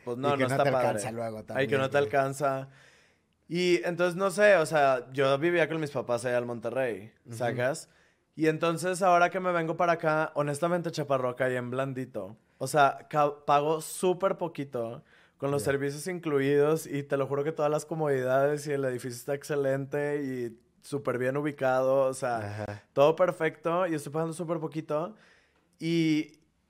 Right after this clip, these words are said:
Speaker 1: y entonces, este, pero como quiera me inspira estando acá a querer generar más dinero para, pues, no sé, al igual y después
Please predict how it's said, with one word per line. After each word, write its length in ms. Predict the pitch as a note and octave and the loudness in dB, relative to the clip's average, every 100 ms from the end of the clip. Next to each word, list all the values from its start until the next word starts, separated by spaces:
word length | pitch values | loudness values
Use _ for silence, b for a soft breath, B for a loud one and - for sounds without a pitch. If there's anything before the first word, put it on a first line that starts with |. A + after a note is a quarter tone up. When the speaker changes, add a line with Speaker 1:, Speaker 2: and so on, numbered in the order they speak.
| _ _ _ _ | _ _ _ _
Speaker 1:
y 120 | E3+ E3 | 0 0
entonces, 720 | E3 F3+ E3+ F#3 F#3+ G3+ - | 4 2 2 2 0 0 0
este, 460 | E3 D#3+ D#3+ D#3+ D3+ | 2 2 2 -2 0
pero 220 | E3 D#3+ | 2 2
como 240 | E3 D#3 | 2 -2
quiera 300 | D#3+ F3+ F3+ | 2 4 4
me 100 | F#3+ | 2
inspira 640 | F3 D3+ - F3+ D3+ A#2 B2 | -4 -6 -4 -2 2 0 -2
estando 420 | A#2+ C3+ C#3+ D3 | -4 -4 0 0
acá 460 | D3+ C#3+ A#2+ A#2 - b b b | 2 0 0 -6 -16 b b b
a 120 | C3+ C3+ | -2 2
querer 260 | D3+ C#3+ | 2 2
generar 340 | D#3+ F3+ F3 D#3+ | 2 4 4 6
más 180 | D#3+ D3+ | 2 0
dinero 480 | E3+ E3+ E3 C3 B2 | 0 2 4 2 2
para, 460 | B2+ B2+ B2 A#2+ | 4 4 2 0
pues, 120 | D3+ | -4
no 120 | D#3 E3+ | -4 -2
sé, 140 | A#3+ | 0
al 260 | A3+ D#3 C3 | 2 2 2
igual 260 | B2 B2+ | 0 2
y 60 | D3+ | 2
después 600 | D#3 - D#3 D3+ C#3+ | 2 0 0 0 -2